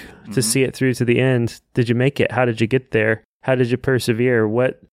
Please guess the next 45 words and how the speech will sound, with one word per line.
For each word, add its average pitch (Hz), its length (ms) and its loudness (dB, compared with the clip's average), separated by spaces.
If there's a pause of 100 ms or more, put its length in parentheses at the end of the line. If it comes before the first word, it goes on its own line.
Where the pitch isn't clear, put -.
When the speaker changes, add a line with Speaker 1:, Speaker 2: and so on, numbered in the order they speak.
(140)
Speaker 1:
what 131 220 -2
Joe 131 160 0
DiMaggio 123 600 2
story 120 420 0
did 110 180 -2
you 110 60 -6
tell 131 240 0
yourself 117 600 0
Speaker 2:
Right. 104 340 -4
Speaker 1:
to 135 80 0
get - 180 0
through 131 280 0
it? - 180 -6 (260)
Speaker 2:
And 117 80 -6
it 120 100 -6
captures 120 420 -2
that. 113 320 -2 (400)
It 131 120 -8
captures 127 420 -2
work. 92 480 -2
I 113 100 0
think, 95 340 -4
I 107 100 2
don't 90 140 0
know 85 100 -4
that 85 60 -6
we've 87 180 -10
read 85 160 -6
anything 85 480 -8 (200)
besides 113 280 -2
maybe 98 300 -2
Levin 90 320 -2
in 87 140 -2
That 82 200 -8
Field 87 260 -6
with 85 160 -8
the 85 60 -14
Serfs 85 500 -8 (220)
that 92 100 -6
just - 160 -8
captures 90 560 -4
a 90 80 -6
day 87 240 -4
of 82 180 -6
work 85 440 -6